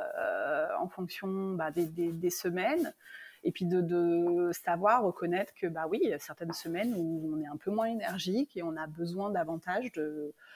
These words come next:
ouais, de prendre du temps pour soi, de prendre soin de soi. Et, et cette pratique-là, du coup, moi, c'est ce qui m'intéressait, c'était que justement, elle prenait vraiment en considération ces changements dans, dans nos vies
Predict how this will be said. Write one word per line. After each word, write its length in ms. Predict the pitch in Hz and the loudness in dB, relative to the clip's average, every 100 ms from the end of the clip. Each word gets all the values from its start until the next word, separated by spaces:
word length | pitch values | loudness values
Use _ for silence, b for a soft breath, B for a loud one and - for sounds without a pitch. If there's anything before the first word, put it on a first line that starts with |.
| B B B B - | B B B B 0
ouais, 120 | 294 | 4
de 60 | 349 | 4
prendre 260 | - 196 185 | 2 0 0
du 140 | 185 | 0
temps 120 | 180 | -2
pour 220 | 175 160 | -4 -6
soi, 380 | - - 160 226 | -8 0 2 4
de 80 | 247 | 4
prendre 240 | - 202 | 2 -2
soin 180 | 196 214 | 0 -2
de 80 | 226 | -2
soi. 320 | - 170 240 - | 0 0 0 0
Et, 240 | 190 180 | 0 4
et 40 | 196 | 4
cette 200 | 208 202 | 4 4
pratique-là, 600 | - 190 196 - 226 269 | 2 0 -2 2 4 6
du 120 | 214 | 4
coup, 160 | - 254 | 2 2
moi, 220 | 220 190 | 2 0
c'est 240 | - 185 | -2 -6
ce 100 | - | -6
qui 140 | - 202 | -4 0
m'intéressait, 640 | 185 185 185 175 - 277 | 2 2 2 2 2 0
c'était 320 | - 226 208 | 0 2 2
que 260 | 208 180 165 | 2 -2 0
justement, 840 | 160 180 247 - 185 180 190 294 b b b b - | -2 0 -2 0 2 4 4 2 b b b b 2
elle 180 | 180 175 | 4 4
prenait 400 | - - 226 240 | 4 6 8 6
vraiment 360 | 202 220 254 | 8 10 10
en 40 | 240 | 8
considération 880 | 233 226 - 190 185 180 180 - 254 | 4 0 2 2 4 0 -2 -4 -2
ces 180 | - 190 | 2 2
changements 440 | 180 - 190 214 | 4 0 0 2
dans, 240 | 202 175 | 2 2
dans 180 | 170 170 | 2 2
nos 160 | 170 170 | 2 0
vies 240 | 170 220 | 0 -4